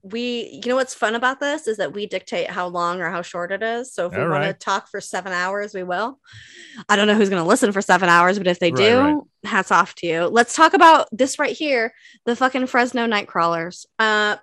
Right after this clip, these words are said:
Speaker 1: Bree last week said that she wanted us to start drawing all of the cryptids we were gonna do. So I took it very seriously and I fucking drew them. Look how fucking stunning that is.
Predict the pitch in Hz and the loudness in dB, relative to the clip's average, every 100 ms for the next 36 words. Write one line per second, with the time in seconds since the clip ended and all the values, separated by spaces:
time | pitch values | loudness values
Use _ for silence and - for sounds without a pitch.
0 | - 196 269 349 381 277 277 240 226 - | -12 -6 2 4 6 6 4 0 -6 -6
1 | - 190 185 185 175 165 - - - - | 0 0 2 4 4 2 -4 -20 -12 -4
2 | 226 208 208 214 214 214 165 180 185 220 | 2 2 2 -2 -4 -6 -6 2 4 4
3 | 190 180 185 180 180 180 175 170 220 - | 4 -2 0 0 0 -2 -6 -6 -6 -4
4 | 180 180 165 175 165 170 165 175 - 185 | -4 -4 -6 -4 -4 -4 -2 -4 -2 -4
5 | 190 226 214 202 220 247 247 - 202 190 | -4 -6 -6 -6 -2 0 -2 -2 -4 -2
6 | 185 190 202 202 190 196 185 131 131 - | -4 -4 -4 -6 -4 -4 -4 -6 -12 -18
7 | _ _ _ 277 302 359 - 294 302 285 | _ _ _ -8 -4 -6 -4 -8 -6 -8
8 | - 240 220 175 160 147 87 71 - | -6 -6 -4 -6 -6 -8 -10 -12 -16